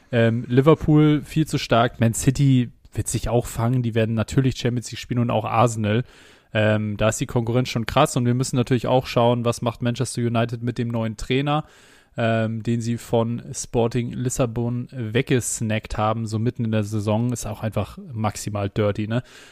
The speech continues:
Sporting Lissabon jetzt auch irgendwie in der Champions League vier eins gegen City gewonnen, sind in der Liga super gut, alles läuft wie geschmiert, dann kommt ein Angebot und dann muss man halt einfach sagen, <laughs> Manchester United ist halt immer noch einer der größten Vereine der Welt,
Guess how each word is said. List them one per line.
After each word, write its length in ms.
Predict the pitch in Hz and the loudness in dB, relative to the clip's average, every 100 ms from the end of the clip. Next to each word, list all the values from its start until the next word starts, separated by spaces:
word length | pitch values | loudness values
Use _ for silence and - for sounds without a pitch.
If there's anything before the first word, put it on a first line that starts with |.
| _ | _
Sporting 340 | - 117 117 | -2 0 0
Lissabon 540 | 120 127 127 113 120 120 | 0 2 2 2 2 0
jetzt 180 | 113 | -2
auch 180 | - 123 | -2 -2
irgendwie 220 | 131 117 | -2 -2
in 60 | 120 | 0
der 100 | 117 | 0
Champions 360 | - 127 127 - | 0 0 -2 -4
League 100 | 117 | -8
vier 240 | - 131 | -2 -2
eins 260 | - 120 - | 0 -4 -4
gegen 220 | 123 120 | -4 -4
City 300 | - 131 139 | -4 -4 -2
gewonnen, 440 | 131 113 123 127 | -2 2 2 0
sind 200 | 117 131 | -4 -6
in 80 | 131 | -4
der 80 | 120 | -2
Liga 320 | 123 135 131 | -2 0 0
super 260 | 117 120 123 | 0 0 0
gut, 420 | 113 139 135 - | 2 0 0 -2
alles 360 | 117 131 131 - | 0 0 0 0
läuft 400 | 127 135 135 123 | 2 2 0 -4
wie 100 | 135 | -2
geschmiert, 580 | 139 - 123 143 143 - - - - | -2 -2 2 2 2 -2 -20 -20 -12
dann 140 | - 117 | -4 0
kommt 240 | 139 139 | 2 2
ein 200 | 131 127 | 0 -2
Angebot 680 | 117 143 139 123 131 143 - | 0 0 2 4 4 4 2
und 300 | - 120 113 | -6 -6 -2
dann 100 | 117 | 0
muss 220 | 127 160 | 0 4
man 100 | 147 | 6
halt 140 | 123 135 | 8 6
einfach 240 | 135 135 | 6 4
sagen, 340 | - 123 143 120 | 6 4 4 2
<laughs> 60 | - | 2
Manchester 580 | 147 123 143 156 - 147 | 2 0 0 -2 2 2
United 320 | 139 139 135 | 4 2 2
ist 120 | 135 | 0
halt 120 | 139 | 0
immer 200 | 135 147 | 0 0
noch 140 | 139 123 | 2 2
einer 200 | 117 135 | 2 2
der 140 | 123 | 2
größten 320 | 123 143 143 | 2 0 -2
Vereine 260 | 123 131 131 | -4 -2 0
der 160 | 120 113 | 0 2
Welt, 240 | 139 170 | 2 2